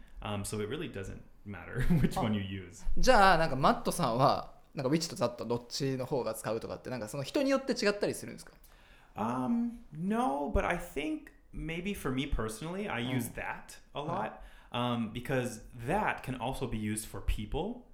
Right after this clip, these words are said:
Speaker 2: Right.
Speaker 1: as well, um, which cannot be used for people. Um, so, for example, uh, Daisuke is my friend that I met at Sparta. Um, so I use that for a
Speaker 2: Mm.
Speaker 1: person.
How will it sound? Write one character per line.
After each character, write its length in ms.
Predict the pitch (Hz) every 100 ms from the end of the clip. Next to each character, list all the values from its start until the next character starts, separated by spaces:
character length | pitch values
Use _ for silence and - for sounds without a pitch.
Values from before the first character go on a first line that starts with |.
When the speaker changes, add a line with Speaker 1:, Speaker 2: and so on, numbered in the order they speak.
| -
Speaker 2:
Right. 220 | 131 113 107
Speaker 1:
as 160 | 104
well, 320 | 98 95 156 170
um, 260 | 117 107
which 300 | 147 160 -
cannot 260 | - 117 101
be 60 |
used 260 | 101 98 -
for 120 | -
people. 420 | - 104 104 - - - - - - - -
Um, 300 | 104 98 98
so, 120 | -
for 120 | 117 117
example, 600 | 135 170 123 143 - - - -
uh, 380 | 104 101 101 - - 110
Daisuke 380 | 120 170 - 120
is 160 | 107 107
my 160 | 101
friend 460 | 101 175 120 127 180 - - 107
that 460 | 127 95 - - - - - -
I 140 | 131
met 340 | 101 92 - - -
at 140 | 120 120
Sparta. 360 | - 214 110 - - _ -
Um, 180 | 110 101
so 120 | 113
I 40 | 113
use 280 | 120 117 104
that 380 | 120 - - -
for 180 | - 131
a 40 |
Speaker 2:
Mm. 80 | 113
Speaker 1:
person. 300 | 165 -